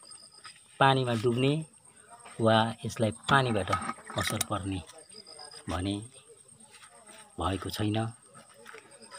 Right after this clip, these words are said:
किनभने यो यस्तो प्राणी हो कि प्राणीहरूमध्ये पनि आधा समय पानीमा र आधा समय जमिनमा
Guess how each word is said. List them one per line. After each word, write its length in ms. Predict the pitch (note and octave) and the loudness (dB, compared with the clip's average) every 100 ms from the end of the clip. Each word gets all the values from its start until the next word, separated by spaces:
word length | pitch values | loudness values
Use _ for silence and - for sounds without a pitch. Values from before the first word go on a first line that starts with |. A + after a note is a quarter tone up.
| - | -6
किनभने 360 | C3 A2 G#2 A2+ G#2+ | -2 0 2 2 4
यो 100 | G#2+ G#2 - - - - - - - - - - - - _ _ _ _ - | 2 0 -6 -20 -16 -16 -16 -20 -20 -20 -20 -20 -20 -20 _ _ _ _ -4
यस्तो 260 | C3+ - C3 | -2 0 0
प्राणी 320 | B2+ A2+ A2+ G2 | 4 4 4 4
हो 220 | F#2+ B2 D3+ - - - - - - | 4 2 0 -6 -20 -20 -20 -20 -8
कि 120 | - A2 G#2 - - - - - - - - - - _ _ _ _ - - _ - _ - - | 0 0 0 -6 -14 -20 -20 -20 -20 -20 -18 -20 -20 _ _ _ _ -20 -20 _ -20 _ -8 2
प्राणीहरूमध्ये 720 | A#2+ C#3 B2 G#2+ G#2 F#2+ A2+ G#2+ | 6 6 6 4 2 4 4 6
पनि 220 | G#2 A#2 C3+ - - - - - - A#2 | 4 4 0 -6 -18 -20 -18 -6 4 6
आधा 160 | B2+ A#2+ - | 8 6 4
समय 280 | A#2 A#2 G#2 - - - - | 2 2 2 -4 -12 -20 -4
पानीमा 400 | G#2+ G2+ G#2 A2+ C#3+ D#3 - - - - - - - - | 0 2 4 4 2 -2 -12 -20 -20 -20 -20 -20 -6 -4
र 120 | - C3+ | 4 4
आधा 160 | C3 A#2+ | 4 2
समय 240 | C3 A#2 G#2+ | 0 2 4
जमिनमा 360 | C3+ D#3+ E3 | 4 6 6